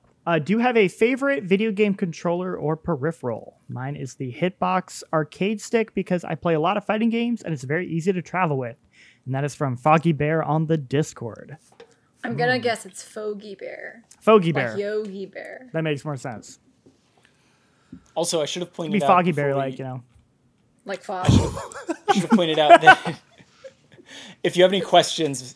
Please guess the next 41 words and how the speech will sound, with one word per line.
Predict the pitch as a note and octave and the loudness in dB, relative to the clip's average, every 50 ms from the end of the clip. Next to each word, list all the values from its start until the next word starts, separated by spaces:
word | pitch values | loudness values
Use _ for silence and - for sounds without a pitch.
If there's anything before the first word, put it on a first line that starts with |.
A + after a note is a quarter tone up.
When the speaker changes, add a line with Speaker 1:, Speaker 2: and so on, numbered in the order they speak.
| _ | _
Speaker 3:
you | - D#3+ C#3 | -12 -10 -8
can | D#3+ D3+ | -8 -6
email | D3+ D3+ D3 D3 C#3 C3+ C3 C3+ | -6 -4 -2 0 2 4 4 4
us | C3 B2+ - D3+ | 2 0 -4 -6
at | C3 | -6
afterdarkpodcast | B2 A#2+ - - B2 A#2+ A#2 A#2+ - - D#3 D#3 D3+ - D#3+ D3+ C#3 - E3 | -6 -6 -8 -8 -10 -8 -8 -6 0 2 4 4 4 2 0 0 0 0 -4
at | D3 - | -6 -4
gamespot | E3 D3+ C#3+ - D#3+ D3 - | -6 -8 -6 -4 -4 -4 -2
dot | D3+ C#3 C3+ - | -2 -4 -4 -4
com, | D3 C#3 C#3 C#3 | -6 -6 -4 -4
or | C#3+ C#3 | -4 -6
you | C3+ C3 | -6 -6
can | C#3+ C#3 | -10 -8
join | C3 C#3 C3+ C3+ | -6 -6 -6 -6
our | B2+ | -6
Discord. | A#2 C#3 C3+ - - - C#3 C3+ B2+ B2+ | -8 -8 -10 -10 -8 -8 -8 -8 -8 -10
You | C3 B2 | -12 -12
can | - C#3+ C3+ B2+ - - - - - - _ _ - | -10 -10 -12 -12 -14 -20 -20 -20 -20 -20 _ _ -8
D | D3 E3 F3 E3 | -2 4 4 4
M | D#3 D#3+ | 4 4
any | D3+ D3+ D3 | 0 -2 -2
one | C#3+ C#3+ C#3 | -2 -2 -2
of | C3 C3+ | -2 -2
us | C3+ C3+ - - | -4 -4 -4 -6
on | - C#3+ C3 B2+ B2+ B2+ B2+ A#2+ | -4 -4 -4 -4 -4 -6 -10 -12
Twitter, | - - D3 C#3 C3 B2 | -12 -8 -8 -6 -6 -6
and | A#2+ A#2+ B2 B2 | -8 -8 -10 -12
we | B2 | -12
will | A#2+ A#2+ | -12 -12
make | A#2+ A#2+ A#2 A#2 | -12 -12 -14 -14
sure | - - - A#2 A#2 A2+ A#2 - _ | -14 -14 -14 -12 -12 -12 -14 -18 _
to | - - | -18 -14
get | - A2 - | -14 -12 -10
you | C3+ | -10
in | C#3+ D3 | -8 -6
there. | D3 C#3+ C#3+ | -4 -4 -2
Or | C#3+ E3+ E3+ | 0 0 0
you | E3 | 0
can | E3+ E3 | 0 -4
just | D#3 - | -6 -6
email | E3+ D#3+ D3+ C#3 C3+ C3+ C3 - _ | -6 -6 -4 -2 0 -2 -2 -4 _